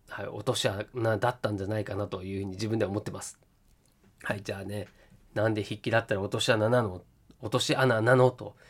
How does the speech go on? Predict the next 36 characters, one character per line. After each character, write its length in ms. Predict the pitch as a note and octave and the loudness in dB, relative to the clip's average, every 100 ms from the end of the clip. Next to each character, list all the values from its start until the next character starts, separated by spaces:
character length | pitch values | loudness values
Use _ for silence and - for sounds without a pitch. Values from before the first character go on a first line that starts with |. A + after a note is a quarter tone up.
| _ A2 | _ -6
い 140 | G#2+ | -2
う 360 | A2+ A2 G#2 - - - _ | 0 0 -2 -6 -18 -20 _
と 140 | B2 A2 | -4 2
こ 100 | C#3 | 2
ろ 100 | G#2 | 4
な 120 | G2+ | 2
ん 20 | |
で 60 | G#2+ | -2
す 100 | - | -8
け 120 | G2 | -8
れ 60 | |
ど 60 | F#2+ | -4
も、 280 | G2+ G2+ - - - - - - _ _ _ - | -2 -2 -4 -20 -18 -18 -18 -20 _ _ _ -8
大 260 | - C#3 D#3 | 0 0 0
体 220 | F#3 F#3+ | 0 0
で 100 | E3+ | -2
す 80 | - | -6
ね、 240 | - - E3 - _ _ _ _ _ - | -12 -12 -18 -20 _ _ _ _ _ -6
こ 800 | G#2 F#2+ F#2 G2+ G2 - - - | -4 -2 -4 -4 -6 -8 -12 -18
う、 60 | - | -16
パ 160 | - B2 | -8 -4
ソ 140 | C4 | 0
コ 120 | D#4 | 2
ン 60 | C#4 | 4
に 80 | D#4 | 4
打 80 | |
つ 80 | - | 2
と 100 | - | -2
ね、 180 | G#2 A#2+ | -4 -2
例 100 | E3+ E3+ | -2 -2
え 40 | |
ば 100 | - | -4
漢 320 | - F3 A#3 | 0 0 0
字 140 | A#3+ - | -2 -2
と 100 | D#3+ | -2
か 300 | F#2+ - | -2 -4